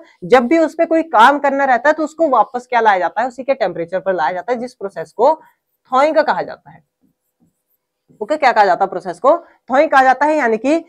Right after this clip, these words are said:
क्रायो प्रिजर्वेशन जब हमने की है इतने लो टेम्परेचर पे, तो इससे हमने इसको एक ऑप्टिमम टेम्परेचर पे लाना है,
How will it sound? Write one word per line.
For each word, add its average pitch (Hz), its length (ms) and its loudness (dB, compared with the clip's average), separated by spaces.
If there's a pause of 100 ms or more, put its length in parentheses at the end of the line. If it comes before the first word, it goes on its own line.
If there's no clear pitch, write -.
(160)
क्रायो 254 300 8
प्रिजर्वेशन 285 560 -2
जब 254 140 -2
हमने 262 220 -4
की 247 220 -10
है 247 120 -4
इतने 254 280 -6
लो 202 280 -2
टेम्परेचर 233 420 -4
पे, 262 100 -8
तो 277 160 -2
इससे 277 320 0
हमने 233 420 0 (220)
इसको 269 280 0
एक 185 220 -2 (400)
ऑप्टिमम 294 420 0
टेम्परेचर 220 440 -2
पे 247 120 -4
लाना 240 260 0
है, 277 200 -4